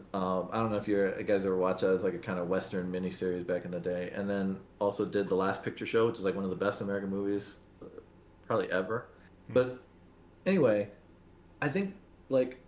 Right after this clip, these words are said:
Speaker 1: this movie was meant for a straight audience, and it was meant to engender empathy. And I think, damn, it, it, it just knocked it out of the park when it comes to that.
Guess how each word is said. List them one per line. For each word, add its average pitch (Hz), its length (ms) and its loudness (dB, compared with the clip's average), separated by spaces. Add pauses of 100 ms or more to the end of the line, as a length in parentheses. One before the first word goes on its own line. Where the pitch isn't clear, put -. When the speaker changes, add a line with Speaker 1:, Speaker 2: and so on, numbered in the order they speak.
(180)
Speaker 1:
this 156 220 0
movie 165 220 6
was 131 280 6
meant 123 240 0
for 117 140 4
a - 20 6
straight 110 340 0
audience, 107 540 -4 (400)
and 113 160 -4
it 123 160 -2
was 120 260 2
meant 113 260 -2
to 113 120 -2
engender 104 480 -4
empathy. 123 580 -6
And 127 160 -4
I 127 80 -2
think, 123 300 -2 (180)
damn, 113 300 -2
it, 110 180 -4
it, 120 320 0
it 127 120 -2
just 110 240 -4
knocked 101 260 -2
it 104 80 0
out 101 100 2
of 90 60 0
the - 80 -10
park 95 180 -2
when 101 120 -8
it 95 40 -8
comes 95 200 -6
to 92 80 -6
that. 90 340 -4